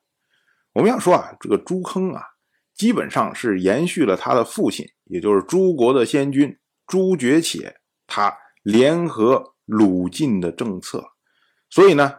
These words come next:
对鲁国表现得非常的恭敬。那这次鲁国新君继位，呃，自然他要过来，来朝见，重修旧好。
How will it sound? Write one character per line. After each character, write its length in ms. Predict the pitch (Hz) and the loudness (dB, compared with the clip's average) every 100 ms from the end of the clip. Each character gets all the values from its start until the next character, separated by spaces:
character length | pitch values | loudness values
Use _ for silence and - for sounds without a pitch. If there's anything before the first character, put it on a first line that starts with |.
| _ | _
对 120 | 165 | 4
鲁 200 | 127 107 | 4 4
国 380 | 98 147 - - _ _ | 6 4 4 -6 _ _
表 220 | 104 - | 0 2
现 220 | 156 143 | 2 2
得 120 | 98 | 0
非 280 | - 113 110 | -2 0 0
常 200 | 101 95 | -2 -2
的 120 | 104 | -2
恭 280 | 95 120 123 | -2 -2 -2
敬。 280 | 127 113 76 _ _ _ _ | -4 -6 -10 _ _ _ _
那 280 | - 110 - | -6 -6 -4
这 160 | - 117 | 0 0
次 360 | 104 120 - _ | 0 -4 -6 _
鲁 260 | 95 101 92 | -2 -2 2
国 380 | 120 - - _ | 2 2 -4 _
新 300 | - - 143 | -10 2 4
君 300 | 139 143 - _ _ _ | 4 2 0 _ _ _
继 160 | 131 117 | -4 0
位， 300 | 123 - - - | 2 0 -10 -20
呃， 140 | 92 | -20
自 220 | - - | -14 -14
然 260 | 82 90 - | -8 -8 -8
他 180 | - 98 | -6 -4
要 120 | 85 | -4
过 240 | - 104 | -2 0
来， 100 | 90 | 0
来 160 | 95 95 | -2 -4
朝 300 | - - 87 | -8 -10 -6
见， 300 | 120 123 - _ _ - | -4 -4 -8 _ _ -14
重 460 | - 98 95 123 | -6 -2 -2 -2
修 280 | 131 135 131 | -2 -4 -4
旧 180 | 131 - - | -6 -8 -8
好。 300 | - - | -14 -20